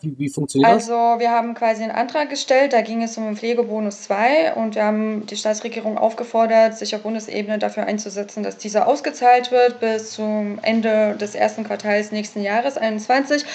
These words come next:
Speaker 2: Und wir haben versucht zu argumentieren, dass das Thema dringlich ist, aufgrund dessen, dass wenn man sich anguckt, wie die Situation in Krankenhäusern, in Kliniken in Sachsen ist und die überlasteten Pflegekräfte und alles, das ist ein dringendes Thema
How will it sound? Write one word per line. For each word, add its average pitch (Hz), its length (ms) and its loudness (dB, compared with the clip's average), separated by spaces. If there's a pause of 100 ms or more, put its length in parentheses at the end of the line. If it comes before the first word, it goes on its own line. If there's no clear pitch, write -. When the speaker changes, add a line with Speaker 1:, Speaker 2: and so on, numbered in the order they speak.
(320)
Speaker 2:
Und 277 400 4
wir 247 160 4
haben 240 340 4
versucht 240 300 -4
zu 254 80 4
argumentieren, 233 420 0
dass 226 140 -4
das 233 100 -8
Thema 240 280 4
dringlich 311 440 0
ist, 277 260 2
aufgrund 233 500 0
dessen, 240 440 -2
dass 214 220 -6
wenn 226 100 4
man 226 240 0
sich 214 220 -8
anguckt, 226 400 -2
wie 220 120 -2
die 202 80 -6
Situation 196 460 -4
in 208 60 -2
Krankenhäusern, 226 840 4
in 202 100 0
Kliniken 226 440 0
in 214 100 0
Sachsen 208 360 0
ist 214 300 2
und 196 180 -4
die 214 60 -2
überlasteten 220 540 0
Pflegekräfte 220 600 2
und 196 80 0
alles, 214 300 2
das - 160 -16
ist - 140 -16
ein 214 80 -2
dringendes 269 420 -2
Thema 262 460 0